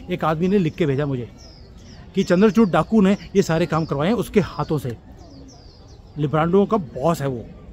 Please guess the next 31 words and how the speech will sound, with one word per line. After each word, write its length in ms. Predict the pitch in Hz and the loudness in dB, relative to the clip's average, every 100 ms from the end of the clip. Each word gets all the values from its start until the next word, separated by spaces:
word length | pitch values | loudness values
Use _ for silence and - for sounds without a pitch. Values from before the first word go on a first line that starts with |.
| - - - - - | -20 -20 -20 -20 -10
और 100 | 143 | 0
ये 100 | 165 | 0
ट्रांसफॉर्मेशन 640 | 185 160 156 - 175 160 185 | 2 0 -2 0 -4 -2 -4
करने 280 | 151 139 147 | -4 -4 -4
का 80 | 147 | -4
मतलब 300 | 131 139 143 | -6 -4 -4
है 120 | 170 - - | -4 -8 -10
कि 60 | 190 | -4
कोई 240 | - 196 | 2 2
और 340 | 226 160 175 | 2 -2 -2
इसके 300 | 196 160 175 | -2 -8 -6
खिलाफ 300 | 156 135 143 | -6 -4 -4
बोल 360 | 135 107 143 147 | -4 0 2 2
भी 140 | 151 | 0
नहीं 180 | 160 120 | -2 -4
सकता। 280 | 110 123 - - - - - - - - | -10 -16 -18 -20 -20 -20 -20 -20 -20 -6
क्यों? 160 | 170 214 - - - - - - - - - | 0 0 -2 -14 -20 -20 -20 -20 -20 -18 -6
क्योंकि 220 | 156 220 | -2 0
अपने 320 | 170 - 202 | 0 2 4
ही 180 | 196 190 | 6 4
अगर 220 | 151 139 - - | 2 -2 -4 -12
बॉस 380 | 127 143 180 - | -4 0 0 0
के 120 | 160 | -4
खिलाफ 240 | 147 143 | -4 -6
आप 120 | 131 | -6
बोलेंगे 400 | 120 123 131 147 175 180 - | -6 -6 -4 -4 -6 -14 -12
तो 120 | 240 220 | -6 0
इनका 280 | 185 220 | 0 2
भी 160 | 170 165 - - | 0 -2 -6 -2
पर्दाफाश 400 | 175 160 135 127 | 0 0 -2 -6
होगा, 260 | 110 - | -10 -18